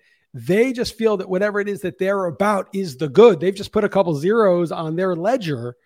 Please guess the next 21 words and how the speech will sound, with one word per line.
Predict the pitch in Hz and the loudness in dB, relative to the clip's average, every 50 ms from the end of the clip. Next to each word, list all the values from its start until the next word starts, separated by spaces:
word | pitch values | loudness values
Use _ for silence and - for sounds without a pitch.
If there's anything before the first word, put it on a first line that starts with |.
| _ _ _ _ _ _ _ _ - | _ _ _ _ _ _ _ _ -8
And | 175 185 180 | -6 -6 -6
so | - - 220 214 202 196 190 190 - - _ _ _ _ _ _ _ _ _ _ _ _ _ _ _ _ _ | -4 -4 -2 0 0 0 -2 -4 -6 -14 _ _ _ _ _ _ _ _ _ _ _ _ _ _ _ _ _
smearing | - - - 214 220 220 208 202 190 175 | -20 -20 -14 -8 -6 -4 -4 -4 -4 -6
Tucker | - 175 165 160 147 | -8 -10 -10 -12 -12
Carlson | - 156 156 151 147 - - 156 147 | -10 -8 -8 -8 -8 -8 -8 -8 -8
or | 135 123 113 110 - _ _ _ _ - | -8 -8 -10 -14 -16 _ _ _ _ -10
calling | 185 170 170 | -8 -6 -6
him | 156 147 | -6 -6
a | 143 | -6
liar | 139 135 139 139 135 135 135 | -6 -8 -8 -8 -6 -6 -6
or | 131 | -6
whatever, | 131 131 131 127 120 127 123 120 _ _ _ _ _ _ _ _ _ _ _ _ _ _ _ - | -6 -6 -8 -8 -8 -8 -8 -10 _ _ _ _ _ _ _ _ _ _ _ _ _ _ _ -8
that's, | 214 214 208 - - _ | -8 -8 -8 -10 -18 _
that's | - 214 - - | -12 -12 -10 -6
not | 233 233 226 220 202 156 - _ _ _ _ _ 131 - | -4 -4 -4 -6 -8 -16 -20 _ _ _ _ _ -10 0
bad. | - 202 214 220 208 185 | 0 2 2 2 0 0
It's | 151 - - | -2 -8 -16
justified | - - 151 208 208 - - 208 - - 190 180 180 165 | -12 -4 0 0 0 0 -4 -10 -4 -2 -2 -2 0 -2
in | 170 165 | -4 -4
the | 147 | -4
greater | 135 117 113 127 131 156 180 190 202 190 185 175 170 160 156 143 | -6 -8 -10 -10 -8 -6 -4 -4 -2 -2 -2 -2 -2 -4 -6 -8